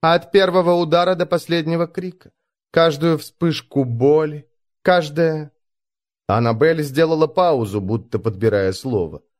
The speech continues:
"Новое для тебя ощущение". "Ты блефуешь", прошептала Лисса, не разжимая губ. "Проверишь?" Тишина в голове давила сильнее любого шума.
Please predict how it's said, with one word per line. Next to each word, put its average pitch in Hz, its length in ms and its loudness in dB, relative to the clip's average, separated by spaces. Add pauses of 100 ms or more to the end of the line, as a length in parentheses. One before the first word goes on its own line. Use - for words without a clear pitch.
(540)
"Новое 208 640 2
для 180 180 -2
тебя 185 340 0
ощущение". 107 1200 -6 (1080)
"Ты 196 140 2
блефуешь", 156 720 -2 (300)
прошептала 117 560 0
Лисса, 117 380 -2
не 110 120 0
разжимая 101 580 -2
губ. 98 320 -10 (840)
"Проверишь?" 175 800 2 (840)
Тишина 147 500 0
в 180 60 -8
голове 190 360 0
давила 180 440 -2
сильнее 160 520 -2
любого 143 440 0
шума. 80 480 -10